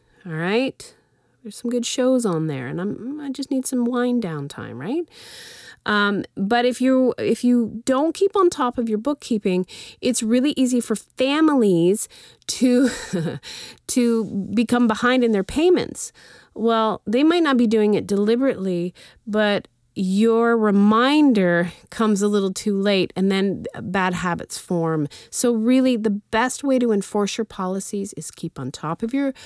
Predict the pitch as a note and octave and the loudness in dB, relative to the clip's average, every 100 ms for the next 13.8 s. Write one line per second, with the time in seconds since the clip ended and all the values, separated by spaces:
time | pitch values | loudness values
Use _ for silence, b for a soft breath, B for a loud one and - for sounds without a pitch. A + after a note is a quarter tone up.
0 | B _ - A#3 - A#3+ A3 A3+ G#3+ A3 | B _ -4 -4 -4 -6 -2 -2 -2 -4
1 | B B B - - G#3 - F3+ E3 E3+ | B B B -8 -4 -4 -2 -2 0 0
2 | F3+ G#3 A#3+ B3 C4 - B3 A#3 A3+ G#3+ | 2 4 4 2 -2 0 2 4 2 0
3 | - G#3 G3+ - F#3+ - F#3+ F#3+ - G3+ | -2 -2 -2 -2 -4 -4 -2 -2 -2 -2
4 | F#3+ G3 B B B _ F3+ F3 E3+ D#3+ | 0 -2 B B B _ -2 0 0 0
5 | E3 - F3+ F3+ E3+ F#3+ B3 B3+ B3+ A#3 | 0 0 4 4 4 4 2 4 2 0
6 | - A#3+ A3+ G#3+ A3 G3+ G3 F#3 F#3+ G#3 | -2 0 0 0 -2 0 0 2 0 0
7 | - A3+ G#3+ A3 G#3+ G#3 G3 - - F#3 | 0 -2 0 0 2 0 -4 -6 -4 -2
8 | F#3+ G3+ - - G#3+ G3+ G3+ G3 - B | 0 -2 -4 -2 0 0 -2 -4 -8 B
9 | B B - F#3+ F#3 F3 F3 E3+ D#3 - | B B -8 -2 0 2 2 0 -2 -6
10 | E3 D#3+ D#3+ D#3 D#3 D3+ B B B - | -8 -6 -4 -4 -4 -6 B B B -2
11 | A#3+ A3 A3+ A3 - C4+ B3 A#3 A3 - | 2 2 2 0 -2 0 2 0 -2 -6
12 | - G3 F#3 - G#3 G3+ F#3+ F#3+ - F#3+ | -4 -4 -2 -2 0 2 2 0 -2 -4
13 | G3 F#3+ G#3 A#3 A#3 A#3 G#3+ | -2 0 2 2 2 2 -2